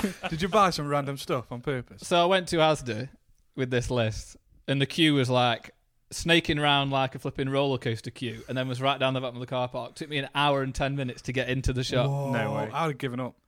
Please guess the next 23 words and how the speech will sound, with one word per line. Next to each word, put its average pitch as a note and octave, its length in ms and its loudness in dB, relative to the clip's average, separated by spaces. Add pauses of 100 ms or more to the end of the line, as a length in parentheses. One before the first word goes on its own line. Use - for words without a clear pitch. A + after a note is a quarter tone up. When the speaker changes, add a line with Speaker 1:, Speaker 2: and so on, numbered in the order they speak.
(100)
Speaker 3:
No B2 140 -4
Speaker 2:
Have G3 120 4
you C4 40 -2
Speaker 3:
way. - 60 -2
Speaker 2:
seen C#4+ 140 2
the C4+ 60 6
advert D#3 360 4
for - 60 -18
Tesco? A2+ 480 -8 (1120)
Speaker 1:
No. B2 240 -2 (140)
Speaker 2:
It, C#3 100 -10
uh, F#3 180 -2
it's D#3+ 180 -8
so F#3+ 220 0
funny. D3+ 380 -2 (260)
They're D3+ 80 -10
talking G#3 340 6
about D3 280 0
how C3+ 160 -4
being C3+ 220 -6
safe D3+ 360 -4
in B2 80 -6
Tesco, A#2 500 -8